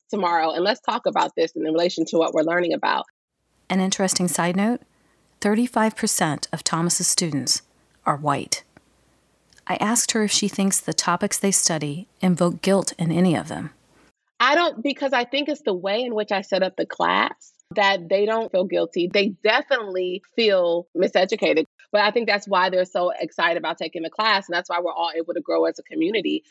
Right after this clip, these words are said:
Speaker 1: They're able to learn and embrace that learning and allow that to impact how they navigate throughout the world and the role in which they play as community members.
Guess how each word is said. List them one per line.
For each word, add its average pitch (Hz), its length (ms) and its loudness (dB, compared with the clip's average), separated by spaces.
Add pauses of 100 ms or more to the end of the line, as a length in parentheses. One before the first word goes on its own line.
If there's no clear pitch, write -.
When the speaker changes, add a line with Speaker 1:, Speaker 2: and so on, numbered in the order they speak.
Speaker 1:
They're 190 100 4
able 202 280 0
to 190 120 -2
learn 170 500 0
and 170 140 0
embrace 170 440 0
that 180 180 0
learning 170 360 -2
and 160 140 -4
allow 170 280 2
that 175 180 0 (100)
to 165 240 2 (300)
impact 190 500 0
how 165 160 -4
they 170 280 2
navigate 160 580 0
throughout 165 280 0
the 151 100 -6
world 175 440 2
and 165 100 2
the 160 140 2
role 180 320 4
in 156 60 0
which - 180 0
they 165 140 2
play 185 280 2
as 165 140 0
community 160 440 0
members. 156 460 0